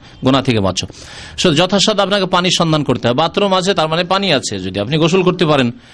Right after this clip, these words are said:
তাহলে গোসল করবেন, পানি যদি যথেষ্ট গোসল করার মতো হয়। আর গোসল করার মতো যদি না থাকে, তাহলে উজু করে নিয়ে তায়াম্মুম করে নেবেন। তায়াম্মুম হচ্ছে গোসলের বিকল্প, যেমন হচ্ছে উজুর বিকল্প।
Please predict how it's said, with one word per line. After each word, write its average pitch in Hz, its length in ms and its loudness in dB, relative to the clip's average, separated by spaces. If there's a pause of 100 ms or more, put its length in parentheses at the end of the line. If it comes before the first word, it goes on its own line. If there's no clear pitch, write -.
(140)
তাহলে 185 180 2
গোসল 208 260 4
করবেন, 156 240 4
পানি 156 200 2
যদি 139 360 2
যথেষ্ট 143 360 0
গোসল 151 280 2
করার 135 220 2
মতো 110 220 -4
হয়। 101 120 -4
আর 143 60 -2
গোসল 185 260 -2
করার 165 220 2
মতো 147 200 0
যদি 139 180 2
না 139 180 4
থাকে, 104 380 -4 (640)
তাহলে 175 680 2 (720)
উজু 165 260 6
করে 143 200 4
নিয়ে 185 180 2
তায়াম্মুম 143 400 2
করে 101 180 2
নেবেন। 85 300 -2 (360)
তায়াম্মুম 160 680 4
হচ্ছে 175 540 2
গোসলের 160 540 2
বিকল্প, 208 680 4
যেমন 170 520 2
হচ্ছে 160 460 2 (260)
উজুর 143 280 4
বিকল্প। 90 480 -6